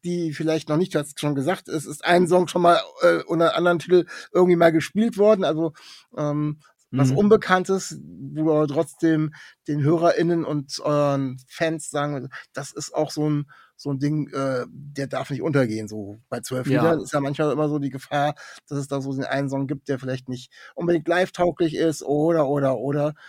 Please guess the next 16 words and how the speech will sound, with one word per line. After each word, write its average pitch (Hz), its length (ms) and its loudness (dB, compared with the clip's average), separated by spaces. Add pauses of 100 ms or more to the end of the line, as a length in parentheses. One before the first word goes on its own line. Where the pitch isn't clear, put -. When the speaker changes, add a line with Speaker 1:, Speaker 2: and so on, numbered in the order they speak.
(160)
Speaker 1:
Und 131 340 -10
deswegen, 135 520 -2 (400)
die, 160 260 -4
die 185 140 0
liegen 214 200 4
mir 175 140 4
besonders 160 360 2
am 131 120 -2
Herzen 135 440 -2
und 143 100 -4
deswegen 147 340 -4
würde 147 140 -2
ich - 240 -12
<laughs> 170 160 2
dich 147 300 -4
bitten, 170 300 0